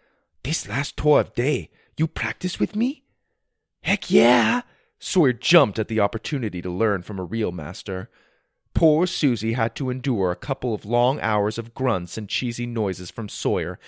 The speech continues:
as he and Wang exchanged moves. Wang had put her in charge of steering the boat while they practiced. As they reached a narrow pass in the river,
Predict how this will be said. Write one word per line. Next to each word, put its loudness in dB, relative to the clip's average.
as -2
he -4
and -8
Wang -2
exchanged -6
moves. -6
Wang 4
had -2
put 0
her 4
in -2
charge -2
of -10
steering -6
the -8
boat -2
while -2
they -4
practiced. -8
As 0
they 6
reached 0
a 4
narrow 2
pass -2
in -6
the -2
river, -2